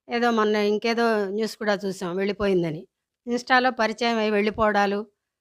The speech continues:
సంసారాలు వదిలేసుకుని, మరీ అతిగా అనిపించటం లేదు? ఇలాంటివి చూస్తుంటే మాత్రం సోషల్ మీడియా చాలా చెడు చేస్తోందని అనిపిస్తూ ఉంటుంది మాలాంటి వాళ్ళకి.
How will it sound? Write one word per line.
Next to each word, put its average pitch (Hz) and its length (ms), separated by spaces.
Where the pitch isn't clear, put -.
సంసారాలు 208 520
వదిలేసుకుని, 196 580
మరీ 196 320
అతిగా 214 340
అనిపించటం 240 540
లేదు? 233 260
ఇలాంటివి 233 420
చూస్తుంటే 254 460
మాత్రం 254 420
సోషల్ 240 420
మీడియా 302 220
చాలా 254 340
చెడు 247 280
చేస్తోందని 262 640
అనిపిస్తూ 226 520
ఉంటుంది 202 260
మాలాంటి 196 400
వాళ్ళకి. 160 340